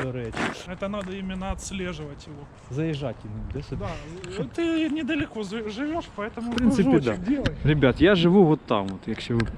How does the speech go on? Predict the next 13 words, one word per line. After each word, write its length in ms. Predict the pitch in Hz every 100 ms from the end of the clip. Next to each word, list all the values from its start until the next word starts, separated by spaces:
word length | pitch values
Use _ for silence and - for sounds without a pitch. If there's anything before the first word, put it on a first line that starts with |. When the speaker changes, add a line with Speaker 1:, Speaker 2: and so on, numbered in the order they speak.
| - -
Speaker 1:
побачите. 640 | 131 151 214 - 123 110 - - - - - - - - -
Ось 180 | 123 123
там 340 | - 147 127
от 60 | 117 - - -
ці 80 | 139
дом-, 340 | 131 135 135
е, 320 | 127 123 123 117
ці 60 | 139
будівлі, 720 | 131 135 202 240 208 190 165
і 80 | 131
там 380 | 147 156 156 135
вже 420 | 117 131 127 117 107 104 - - 113
гори 300 | 165 220